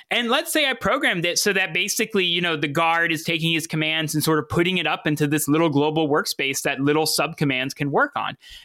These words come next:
And he's very simple. Like, it's like this minimal global workspace. Okay.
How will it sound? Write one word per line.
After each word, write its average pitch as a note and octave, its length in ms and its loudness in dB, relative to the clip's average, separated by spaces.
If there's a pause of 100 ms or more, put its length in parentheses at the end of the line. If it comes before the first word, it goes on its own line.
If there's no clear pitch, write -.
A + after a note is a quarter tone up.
And A3+ 340 -2
he's G3+ 300 0
very A3 300 2
simple. A#3+ 300 2
Like, B2 140 -2
it's D#3 140 0
like D#3 180 -2
this D3+ 160 2
minimal D#3 800 0
global C3+ 480 0
workspace. - 680 -6 (200)
Okay. D3 300 -2